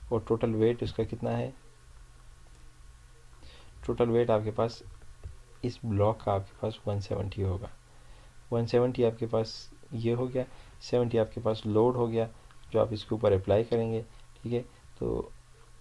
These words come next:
सेवेंटी divide by one eighty, वन, वन सेवेंटी, सेवेंटी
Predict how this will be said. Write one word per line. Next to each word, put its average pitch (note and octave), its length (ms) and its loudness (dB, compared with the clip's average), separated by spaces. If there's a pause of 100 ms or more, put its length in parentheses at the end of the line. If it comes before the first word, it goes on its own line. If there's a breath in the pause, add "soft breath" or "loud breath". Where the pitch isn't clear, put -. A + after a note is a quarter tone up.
(260)
सेवेंटी A#2+ 720 -2
divide G2 280 4
by G#2 220 2 (1120)
one G2+ 140 4
eighty, G2+ 280 -4 (500)
वन, A#2 200 4
वन A2+ 220 4
सेवेंटी, G2+ 420 -2
सेवेंटी B2+ 460 -4